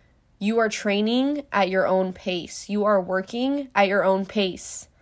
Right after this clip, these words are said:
So when you go into that fight, it's all at your own pace, you guys. And I feel like when I thought of all this, it was like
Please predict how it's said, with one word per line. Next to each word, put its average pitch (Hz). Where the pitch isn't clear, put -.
So -
when 208
you 208
go 208
into 240
that 208
fight, 247
it's 226
all 233
at 190
your 214
own 185
pace, -
you 180
guys. 175
And 190
I 202
feel 233
like 202
when 196
I 185
thought 196
of 196
all 208
this, 214
it 190
was 180
like 175